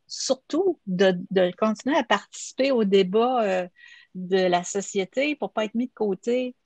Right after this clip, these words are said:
Euh, ça sert à rien de, de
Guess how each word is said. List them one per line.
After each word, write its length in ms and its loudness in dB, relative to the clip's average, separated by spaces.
Euh, 260 -4
ça 120 -6
sert 300 -4
à 160 0
rien 400 -4
de, 380 -4
de 400 -6